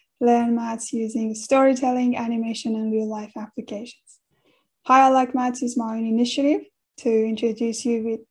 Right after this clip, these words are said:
great minds and talk about the importance of maths in our lives. Today I have a great speaker, Professor Mary Maruska from the University of Sydney. She is passionate, um, speaker, researcher, and lecturer,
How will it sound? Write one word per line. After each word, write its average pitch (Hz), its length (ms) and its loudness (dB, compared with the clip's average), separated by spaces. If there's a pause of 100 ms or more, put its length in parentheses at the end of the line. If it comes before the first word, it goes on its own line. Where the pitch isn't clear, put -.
(160)
great 240 240 4
minds 240 520 0 (500)
and 226 480 -6
talk 240 240 2
about 226 240 -2
the 233 60 -2
importance 226 540 -4
of 226 140 -8
maths 220 460 -8
in 240 140 -2
our 226 120 -10
lives. 220 460 -16 (300)
Today 277 200 6
I 285 80 6
have 277 100 2
a 262 60 0
great 247 340 0
speaker, 226 480 -8 (180)
Professor 233 480 -4
Mary 240 600 0 (280)
Maruska 269 540 2 (160)
from 233 160 -2
the 233 80 -4
University 233 540 -2
of 226 180 -2
Sydney. 294 600 0 (840)
She 240 560 -2
is 226 280 -8 (160)
passionate, 262 520 -4 (320)
um, 214 340 -10
speaker, 247 540 -2 (320)
researcher, 233 460 -2
and 214 200 -6
lecturer, 285 460 0